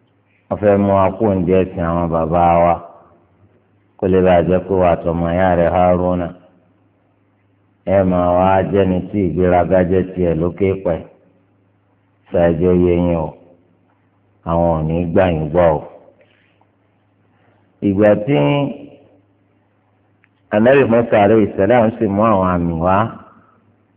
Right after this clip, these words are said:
lójú tí wọn kò ní ìtumọ̀ ju idán lọ. Torí nínú tí wọ́n sọ nípa ohun tí ń ṣẹlẹ̀ lákòókò yẹn, òun náà ni kí àkókò táwọn òpè náà pọ̀ bọ̀ àyà. Idán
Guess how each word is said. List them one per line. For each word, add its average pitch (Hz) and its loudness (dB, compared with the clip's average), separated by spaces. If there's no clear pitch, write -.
lójú 117 0
tí - -6
wọn 107 0
kò 90 -4
ní 101 -2
ìtumọ̀ 90 -4
ju 95 -8
idán 95 -2
lọ. 90 0
Torí 131 0
nínú 139 -2
tí 135 -4
wọ́n 135 0
sọ 127 -4
nípa 123 -4
ohun 117 -2
tí 123 -8
ń 127 -4
ṣẹlẹ̀ 101 -4
lákòókò 110 -2
yẹn, 90 -4
òun 101 -4
náà 120 2
ni 95 0
kí 101 -2
àkókò 95 -2
táwọn 90 -2
òpè 82 -8
náà 90 -4
pọ̀ 90 -2
bọ̀ 78 -2
àyà. 73 -2
Idán 98 2